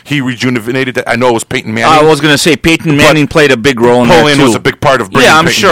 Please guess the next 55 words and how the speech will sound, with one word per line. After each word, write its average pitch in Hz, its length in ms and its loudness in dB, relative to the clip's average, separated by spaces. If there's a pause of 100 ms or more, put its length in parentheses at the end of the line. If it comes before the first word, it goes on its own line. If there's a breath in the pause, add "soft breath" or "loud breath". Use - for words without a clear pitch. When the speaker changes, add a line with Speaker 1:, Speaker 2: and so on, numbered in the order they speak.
(100)
Speaker 1:
Manning 95 120 -2
there. 90 180 -10
Speaker 2:
Yeah, 123 280 0
Speaker 1:
So 127 240 0
Speaker 2:
yeah. 123 100 -4
Speaker 1:
you, 123 120 -6
you 139 120 -2
need 147 140 -2
to 165 100 0
make 143 160 -2
sure 147 220 -2
that, 120 160 -4
that, 127 160 -4
that 120 240 -4
that's, 123 320 -2
he 127 200 -6
needs 143 200 -4
to - 100 -6
be 120 80 -4
the 107 80 -8
president 101 340 -6
right 95 160 -8
now. 95 200 -6 (260 loud breath)
Uh, 113 280 2 (120)
i-, - 100 -10 (280)
is, 139 340 -4
is 135 180 -4
Ryan 127 360 -2
Pace 135 240 -6
the 113 80 -10
guy? 110 320 -2
I, 117 60 0
Speaker 2:
He's 175 100 -2
an 175 100 0
older 165 240 4
guy. 131 280 2
I - 20 2
don't 131 80 2
Speaker 1:
I 147 80 4
Speaker 2:
think 135 160 2
Speaker 1:
wanted, 139 160 2
Speaker 2:
he 131 80 0
wants 135 260 0
that. 104 320 0
Speaker 1:
Yeah, 135 140 0
I, 117 160 2
Speaker 2:
Polian. 107 120 0
Speaker 1:
I 143 120 4
wanted 143 240 2
Speaker 2:
He's 120 80 -6
in 113 60 -10
the 131 40 2
Speaker 1:
Ballard. 110 300 0
Speaker 2:
seventy, 101 240 -6
yeah. 95 240 -12